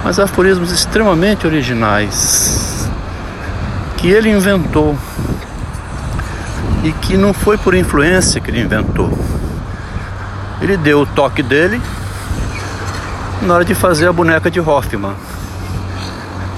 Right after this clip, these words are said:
E esse toque é pessoal e único, é igual o, o amor de uma mulher, né?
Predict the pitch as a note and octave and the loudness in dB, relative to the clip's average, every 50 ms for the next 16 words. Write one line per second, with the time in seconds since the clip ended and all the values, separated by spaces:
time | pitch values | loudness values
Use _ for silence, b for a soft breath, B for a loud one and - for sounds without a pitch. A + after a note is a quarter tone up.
0 | - - - - - F3 F#3+ F3 - F#3+ F3+ - - - F#3+ G3 F#3+ - - F#3 | -10 -10 -6 -2 2 2 2 2 2 0 -2 -2 0 2 2 4 2 2 0 0
1 | E3 - - - A3+ G#3 - - - E3+ F3 F3+ E3+ C3+ C3+ D3 C#3 C3 - C3 | 0 0 0 0 0 0 0 0 2 2 4 4 4 2 2 0 0 -2 0 0
2 | C#3+ D3 C3 D3 E3+ F3+ F#3 F#3+ F#3 F3 D#3 C#3 G#2+ - - - B2+ C#3+ D#3+ D3 | 0 0 2 2 4 4 4 4 4 2 0 -2 -2 -4 -4 -4 0 0 2 2
3 | C3+ C3 C3 D3 E3 C#3+ B2+ A#2 A#2+ A#2+ A2+ A2 G#2+ G2+ A#2 B2+ C3 C3 C3+ A#2+ | 2 2 2 4 4 4 2 0 -2 -2 -2 -2 0 2 4 6 6 6 6 4
4 | B2 B2 C#3 D#3+ E3 | 0 -2 -2 -4 -4